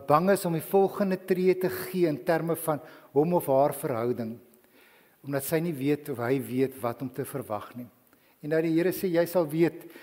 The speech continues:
met wie jy, met wie dit is wat ek nou praat. En dat jy net kan ontspan. God gaan niks doen wat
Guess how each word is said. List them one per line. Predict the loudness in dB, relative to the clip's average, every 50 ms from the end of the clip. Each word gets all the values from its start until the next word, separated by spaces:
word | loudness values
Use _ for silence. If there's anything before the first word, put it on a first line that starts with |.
| -20 -20 _ _ -6
met | -6 -6 -6 -2
wie | -2 0 0 4 4 4
jy, | 4 2 0 -2 -10 -16 -18 -12 _
met | -8 -8 -8 -6
wie | -4 -2 0 0
dit | 0 -2 -2 -4
is | -4 -4 -4
wat | -8 -6 -6 -6
ek | -8 -6 -6
nou | -8 -8
praat. | -6 -6 -4 -4 -2 -4 -4 -8 -12 -20 -20 -20 _ _ -20 -20 _ _ _ _ _ _ -8 -4
En | -2 -2
dat | -2 -2
jy | -4 -4
net | -2 -2 -4 -4 -4
kan | -8 -8 -6
ontspan. | -8 -12 -12 -12 -14 -14 -16 -6 _ -4 -4 -4 -6 -12 -18 -20 -20 _ _ -20 _ _ _ _ _ _ _ _ _ _ -18 -6
God | -4 -4 -4 -4 -4
gaan | -4 -4 -4 -2 -4
niks | -4 -6 -6 -12 -8 -6
doen | -6 -6 -6 -10 -12 -16 -20 -20 _ _ _ _ _ _ _ _ _ _ _ _ _ _ _ _
wat | -6 -6 -6 -8 -18